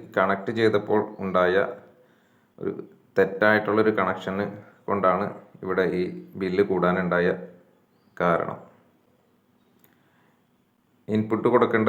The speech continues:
സ്ഥലത്ത് ഔട്ട്പുട്ടും, ഔട്ട്പുട്ട് കൊടുക്കേണ്ട സ്ഥലത്ത് ഇൻപുട്ടുമായിട്ടാണ് അവിടെ കണക്ട് ചെയ്ത് വെച്ചിട്ടുള്ളത്. അതുപോലെ തന്നെ മുകളിലെ ചേഞ്ച് ഓവർ സ്വിച്ച് കെ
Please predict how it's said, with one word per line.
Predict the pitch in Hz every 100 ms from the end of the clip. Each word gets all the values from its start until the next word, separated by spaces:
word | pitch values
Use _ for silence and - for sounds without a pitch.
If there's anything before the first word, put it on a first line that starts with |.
| -
സ്ഥലത്ത് | 113 101 113 - - - 92
ഔട്ട്പുട്ടും, | 90 - 87 107 82 - 95
ഔട്ട്പുട്ട് | 92 - 92 101
കൊടുക്കേണ്ട | 95 95 98
സ്ഥലത്ത് | 98 87 95
ഇൻപുട്ടുമായിട്ടാണ് | 90 87 85 101 98 90 92 87 - -
അവിടെ | 85 - - -
കണക്ട് | 82 87 - 90
ചെയ്ത് | 82 85
വെച്ചിട്ടുള്ളത്. | - - - - - - _ _ _ _ _ _ _ _ -
അതുപോലെ | 92 90 101 107
തന്നെ | 101 123 - - - _ _ _ _ _ _ _ _ _ _ _ _ -
മുകളിലെ | 107 110 110 120 - - - _ _ _ _ _ _ _ _ _ _ _ _ _
ചേഞ്ച് | 110 101 98
ഓവർ | 101 104
സ്വിച്ച് | 98 95 87 - - _ _ _ _ _
കെ | -